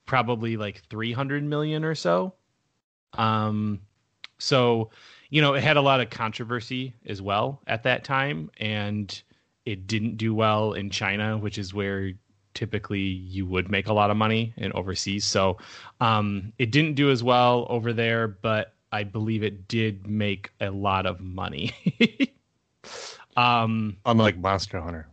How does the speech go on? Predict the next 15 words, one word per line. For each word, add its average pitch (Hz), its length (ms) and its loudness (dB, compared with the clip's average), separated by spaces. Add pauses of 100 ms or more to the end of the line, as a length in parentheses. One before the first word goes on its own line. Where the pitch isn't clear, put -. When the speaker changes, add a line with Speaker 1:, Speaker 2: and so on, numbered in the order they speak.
(120)
Speaker 2:
which - 200 -12
just 92 180 -10
got 85 180 -8
banned. 80 300 -10 (800)
Speaker 1:
Did 117 160 2
it? 120 180 2
Yeah, 98 280 0
I 92 80 -2
re-, 92 360 -6
I 92 40 -6
read 92 180 -8
that. 95 320 -10
And 139 140 4
then, 135 400 6
um, 123 600 2